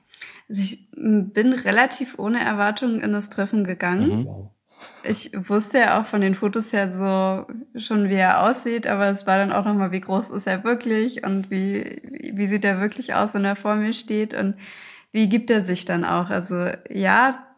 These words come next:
Speaker 1: klar hatte ich einen, einen Vorteil durch den Podcast, dass ich auch schon
Speaker 2: Mhm.
Speaker 1: wusste, wie redet er, wie gibt er sich und, ähm, deswegen,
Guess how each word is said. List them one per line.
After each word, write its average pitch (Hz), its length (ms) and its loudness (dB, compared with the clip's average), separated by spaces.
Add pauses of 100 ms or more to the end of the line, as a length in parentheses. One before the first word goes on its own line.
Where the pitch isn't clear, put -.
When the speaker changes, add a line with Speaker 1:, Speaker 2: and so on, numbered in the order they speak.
Speaker 1:
klar 214 500 2
hatte 220 160 -2
ich 220 160 -4
einen, 208 300 0
einen 202 420 -2
Vorteil 226 380 -2
durch 226 160 -2
den 220 160 0
Podcast, 214 440 -4
dass 202 120 -2
ich 196 180 -6
auch 190 80 -2
schon 185 400 0
Speaker 2:
Mhm. 214 120 -8
Speaker 1:
wusste, 196 320 -2
wie 190 80 2
redet 196 340 2
er, 190 160 2
wie 190 100 0
gibt 196 220 -4
er 196 100 0
sich 190 360 -4
und, 185 200 -2 (720)
ähm, 185 460 0 (640)
deswegen, 190 1000 0